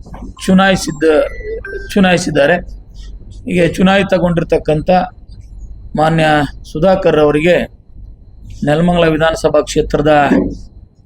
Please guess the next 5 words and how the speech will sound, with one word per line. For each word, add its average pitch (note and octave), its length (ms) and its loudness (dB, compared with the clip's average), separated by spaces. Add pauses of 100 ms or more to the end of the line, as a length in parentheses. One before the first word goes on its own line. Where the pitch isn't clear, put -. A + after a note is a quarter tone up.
(340)
ಶಾಸಕನಾಗಿ D#3+ 840 0 (2250)
ಮತ್ತೆ E3+ 280 2 (500)
ನಮ್ಮ D#3 200 2
ಪಕ್ಷದ E3+ 400 0
ವತಿಯಿಂದ E3 460 2